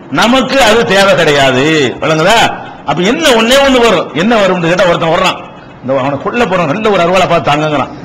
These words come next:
அம்மாவுக்கு தரப்பா, இது செய்ய வைக்க, இதை சொல்லியே கொண்டு வந்து கேக்குறான். என்ன சொல்றான்? அவனே சொல்லி என்ன செய்யறான்? "அவனை தீர்த்து கட்ட போறேன், நல்ல கூர்மையா சூப்பரான ஒரு அருவா தாங்குறான்." "அட, அதுக்கு நான் தரமாட்டேன்." ஏன்? அது நல்லா தெரிஞ்சு போச்சு. ஒருத்தன் வர்றான்,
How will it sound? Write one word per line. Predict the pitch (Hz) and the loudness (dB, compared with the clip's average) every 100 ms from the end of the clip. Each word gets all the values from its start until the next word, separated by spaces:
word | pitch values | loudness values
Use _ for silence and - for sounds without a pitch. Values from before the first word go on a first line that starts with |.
| - | -8
அம்மாவுக்கு | 139 165 220 214 180 | -2 0 2 2 2
தரப்பா, | 185 - - 202 | 0 -2 -2 0
இது | 285 277 | 2 2
செய்ய | 233 175 | 2 2
வைக்க, | 170 170 156 - - | 2 0 -2 -4 -8
இதை | 196 233 240 | -2 0 2
சொல்லியே | 233 247 269 285 | 2 2 2 2
கொண்டு | 254 247 | 2 2
வந்து | 240 220 | 2 2
கேக்குறான். | 214 196 | 2 2
என்ன | 208 220 | 2 2
சொல்றான்? | 226 208 151 - - - | 2 2 0 -4 -10 -4
அவனே | 180 196 254 | 0 2 2
சொல்லி | 226 196 233 247 | 2 0 2 2
என்ன | 233 | 2
செய்யறான்? | 220 220 208 160 - - | 2 2 4 2 -2 -4
"அவனை | 160 160 | -2 -2
தீர்த்து | 240 214 | -2 0
கட்ட | 202 185 | 0 2
போறேன், | 190 175 190 233 - - 147 | 2 2 2 2 0 -6 -4
நல்ல | 190 202 | -2 -2
கூர்மையா | 185 226 220 220 | 0 0 2 0
சூப்பரான | - 214 208 226 | 0 -2 0 0
ஒரு | 202 | 2
அருவா | 190 208 190 | 2 2 0
தாங்குறான்." | 185 180 165 | 0 0 -2
"அட, | - 170 | 0 0
அதுக்கு | 175 180 | 0 0
நான் | 170 156 | 0 0
தரமாட்டேன்." | 165 165 143 147 156 143 - | 0 0 0 0 0 -2 -6
ஏன்? | 165 220 254 226 - - - | 0 2 2 0 -2 -12 -8
அது | - 233 | -2 2
நல்லா | 233 247 | 2 2
தெரிஞ்சு | 233 254 277 220 | 2 2 2 2
போச்சு. | 175 - - - - - - | 0 -4 -10 -14 -18 -14 -2
ஒருத்தன் | 233 240 233 | 0 2 2
வர்றான், | 233 226 - | 2 0 -2